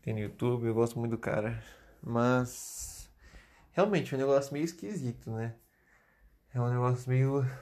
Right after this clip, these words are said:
maluco de se pensar que aconteceu isso. E não é a primeira vez, né? Tem o documentário dele na Netflix lá falando que esse,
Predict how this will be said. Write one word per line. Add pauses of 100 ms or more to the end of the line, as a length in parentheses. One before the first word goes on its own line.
(460)
maluco (840)
de
se
pensar
que
aconteceu
isso.
E
não
é
a
primeira
vez,
né? (380)
Tem
o
documentário
dele
na
Netflix
lá
falando
que (840)
esse,